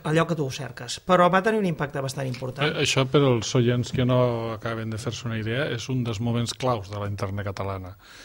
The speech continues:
Speaker 2: És a dir, el, el Lluís va inventar, jo sol dir un algoritme, perquè així,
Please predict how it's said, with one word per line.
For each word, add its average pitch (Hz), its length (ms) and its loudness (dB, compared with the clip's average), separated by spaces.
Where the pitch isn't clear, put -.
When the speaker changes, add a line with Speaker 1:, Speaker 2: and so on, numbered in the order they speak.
Speaker 2:
És 120 160 -4
a 110 80 -4
dir, 110 240 -6
el, 110 280 -6
el 117 160 -8
Lluís 120 320 0
va 139 80 2
inventar, 123 600 2
jo 143 80 6
sol 143 180 4
dir 131 160 4
un 131 140 2
algoritme, 104 560 -4
perquè 104 240 -10
així, 107 300 -6